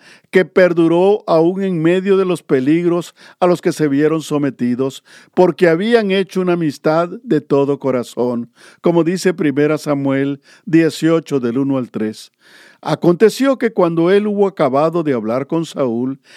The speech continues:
el alma de Jonatán quedó ligada con la de David, y lo amó Jonatán como a sí mismo. Y Saúl le tomó aquel día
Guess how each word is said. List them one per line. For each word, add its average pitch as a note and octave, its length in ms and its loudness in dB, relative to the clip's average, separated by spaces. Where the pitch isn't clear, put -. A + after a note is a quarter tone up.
el B2 200 -4
alma G3+ 380 2
de F#3+ 120 -2
Jonatán D#3 640 -2
quedó D3 280 0
ligada D3 680 -2
con D3+ 160 0
la D3 100 0
de C3 140 -2
David, C3+ 520 -2
y A3+ 120 2
lo F#3 180 4
amó E3 340 0
Jonatán D#3+ 540 -2
como D3 240 -4
a B2 60 -4
sí A#2+ 180 -6
mismo. A2+ 480 -4
Y G3 100 2
Saúl B3 420 4
le A#3+ 100 4
tomó F3 400 0
aquel E3+ 320 -2
día D3+ 460 0